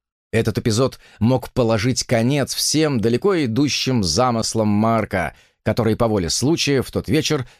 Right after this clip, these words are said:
тоже оказался на площади перед дворцом. Он сидел с друзьями за столиком уличного кафе и прихлебывал чай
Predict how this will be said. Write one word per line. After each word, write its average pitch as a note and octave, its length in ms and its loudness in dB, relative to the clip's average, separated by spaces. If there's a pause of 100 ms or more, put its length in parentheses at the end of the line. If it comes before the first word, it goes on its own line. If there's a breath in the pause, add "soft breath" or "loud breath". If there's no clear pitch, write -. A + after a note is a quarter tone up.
(160)
тоже D3+ 360 2
оказался G#2+ 560 -2
на B2+ 100 0
площади F2 500 -4
перед D#2+ 260 -2
дворцом. D2 480 -6 (460)
Он A#2+ 140 2
сидел A2 340 0
с E2 100 -4
друзьями G2+ 480 0
за F2+ 100 -2
столиком A2 540 0
уличного A2+ 460 0
кафе G#2+ 480 -2 (240 soft breath)
и G3 100 2
прихлебывал B2 760 0 (140 loud breath)
чай C3 380 0